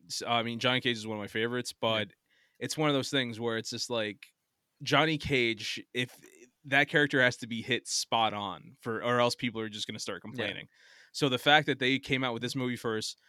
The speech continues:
Speaker 1: hopefully it's successful enough that now when they go to an actor that they want to portray Johnny Cage, be like, "Hey, look,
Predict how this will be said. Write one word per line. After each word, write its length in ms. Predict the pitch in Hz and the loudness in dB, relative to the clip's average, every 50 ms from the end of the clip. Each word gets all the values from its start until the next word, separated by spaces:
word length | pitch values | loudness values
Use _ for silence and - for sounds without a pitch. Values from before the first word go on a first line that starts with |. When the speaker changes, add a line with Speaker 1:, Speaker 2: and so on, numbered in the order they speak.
| _ _ _ _ _ _ _ | _ _ _ _ _ _ _
Speaker 1:
hopefully 600 | _ - - 147 156 160 - 151 147 151 151 143 | _ -2 4 4 4 4 4 2 4 4 4 4
it's 140 | 139 139 - | 4 2 2
successful 540 | - 131 - - 135 135 - - 127 117 113 | 0 0 2 4 4 2 4 0 -2 -2 -2
enough 260 | 113 110 107 107 - | -2 -2 -4 -2 2
that 160 | - 117 110 | 2 2 2
now 280 | 117 123 127 131 127 123 | 4 4 6 6 6 4
when 140 | 120 120 117 | 2 0 -2
they 120 | 117 113 | -2 -2
go 180 | 110 123 123 120 | 0 0 0 0
to 180 | 120 - 131 117 | 0 -2 -4 -2
an 80 | 117 117 | 2 2
actor 300 | 120 120 120 - 123 113 | 2 2 0 -2 -6 -4
that 140 | 117 113 | -4 -2
they 140 | - 117 110 | -2 -2 -4
want 300 | 104 104 113 120 120 120 - | -2 -4 -2 -2 -4 -4 -4
to 320 | - 135 123 120 120 113 | -2 -2 -2 -2 -2 -6
portray 340 | - - 113 - - 120 117 | -8 -12 -10 -4 -4 -4 -2
Johnny 260 | 113 120 113 113 110 | -2 -2 -4 -4 -4
Cage, 280 | 107 117 120 120 120 113 | -2 0 0 0 0 -4
be 60 | 107 | -6
like, 140 | 113 107 104 | -6 -2 0
"Hey, 140 | 123 131 135 | 0 0 2
look, 260 | 131 151 170 - | 2 0 -2 -2